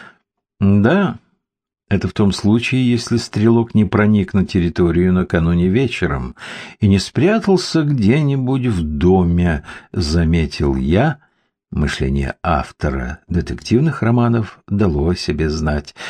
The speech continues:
Борис недовольно посмотрел на меня. «И как же он проник? Незаметно просочился мимо системы видеонаблюдения и сигнализации?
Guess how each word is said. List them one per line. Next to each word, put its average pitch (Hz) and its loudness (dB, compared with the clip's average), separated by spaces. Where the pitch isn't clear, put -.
Борис 87 0
недовольно 95 4
посмотрел 90 0
на 80 0
меня. 76 0
«И 113 2
как 131 2
же 104 2
он 101 0
проник? 101 0
Незаметно 113 2
просочился 107 0
мимо 107 4
системы 110 0
видеонаблюдения 104 2
и 95 0
сигнализации? 98 0